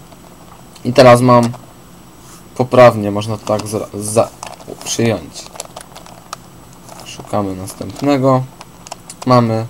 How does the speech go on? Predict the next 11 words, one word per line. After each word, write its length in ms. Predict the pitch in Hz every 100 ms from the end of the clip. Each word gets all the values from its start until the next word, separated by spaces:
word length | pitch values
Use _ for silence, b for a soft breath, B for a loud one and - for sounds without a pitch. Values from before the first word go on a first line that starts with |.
| -
Seven 560 | - - 120 113 107 104
Upa. 280 | 95 - - - - - - - - - -
Zrzucamy 360 | 135 131 135
sobie 240 | 131 131 123
go 140 | 120
na 120 | 120
zieloną 420 | 123 120 117 113
krawędź, 460 | 110 - 104 113 131 -
na, 260 | 123 117 110
na 180 | 117 107
dolną, 380 | 113 110 120